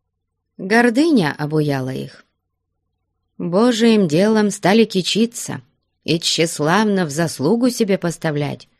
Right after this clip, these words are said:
что Господь их руками устроил. Нет, Василий Борисович, приедешь в Москву, скажи всем.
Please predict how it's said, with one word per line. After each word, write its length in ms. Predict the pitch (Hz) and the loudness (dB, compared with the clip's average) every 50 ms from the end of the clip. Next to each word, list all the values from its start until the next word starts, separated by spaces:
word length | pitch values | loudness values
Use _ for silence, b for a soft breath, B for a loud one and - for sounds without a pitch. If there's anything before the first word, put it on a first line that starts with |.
| _ _ _ _ _ _ _ _ _ _ - | _ _ _ _ _ _ _ _ _ _ -10
что 280 | - - - - 247 | -10 -8 -2 0 0
Господь 720 | 254 247 226 220 - - - 214 233 226 202 147 - - - | 2 4 2 0 0 -4 -2 0 2 2 2 0 -2 -6 -10
их 240 | - - 143 139 - | -4 -4 -4 -2 0
руками 480 | 135 147 143 - 160 165 151 139 135 | 0 0 0 0 -2 -2 0 0 -2
устроил. 580 | 131 123 123 - - 139 135 127 127 120 - - _ _ _ _ _ _ _ _ _ _ _ _ _ _ _ _ 1047 _ _ _ _ _ _ _ _ _ _ _ _ _ _ _ _ _ _ _ _ _ _ _ _ - | -2 -4 -6 -6 -6 -4 -4 -4 -6 -8 -10 -14 _ _ _ _ _ _ _ _ _ _ _ _ _ _ _ _ _ _ _ _ _ _ _ _ _ _ _ _ _ _ _ _ _ _ _ _ _ _ _ _ _ -2
Нет, 360 | 190 214 233 240 220 233 - | 2 4 4 4 4 2 0
Василий 460 | 165 165 151 139 - - 156 156 147 | 0 0 0 0 0 -2 0 0 0
Борисович, 720 | 139 143 143 135 135 135 - - - 147 - - - - _ | -2 -2 -2 -4 -4 -6 -8 -10 -12 -12 -12 -12 -14 -14 _
приедешь 580 | - 175 180 190 208 262 269 214 208 175 - - | -4 0 0 4 4 4 4 2 0 -2 -2 -4
в 40 | |
Москву, 640 | 180 170 160 151 - - - - 156 202 226 240 240 240 - _ _ _ _ _ _ _ _ _ _ _ | -2 0 0 0 -2 -6 -8 -4 0 2 2 2 0 -2 -10 _ _ _ _ _ _ _ _ _ _ _
скажи 480 | - - - - 175 175 165 175 185 175 | -20 -16 -8 -2 -2 -2 0 -2 -4 -4
всем. 500 | - - - 165 147 135 123 127 127 | -4 -6 -4 -2 -2 -2 -4 -6 -10